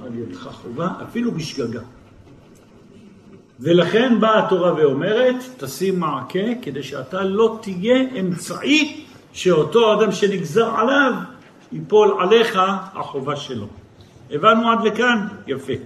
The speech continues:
זה הגדרה שצריכה להיות מוגדרת אצלנו תמיד, זה לא סותר את ההשגחה.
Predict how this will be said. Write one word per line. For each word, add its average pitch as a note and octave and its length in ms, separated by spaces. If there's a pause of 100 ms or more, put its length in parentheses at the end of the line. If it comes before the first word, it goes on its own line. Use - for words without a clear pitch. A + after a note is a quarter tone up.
(680)
זה C#4 280
הגדרה G#3 580
שצריכה F#3+ 440
להיות F#3+ 260
מוגדרת F3+ 480
אצלנו E3+ 300 (100)
תמיד, F3+ 340
זה E3+ 100
לא A#3 140
סותר G#3+ 400
את - 120
ההשגחה. A#2+ 520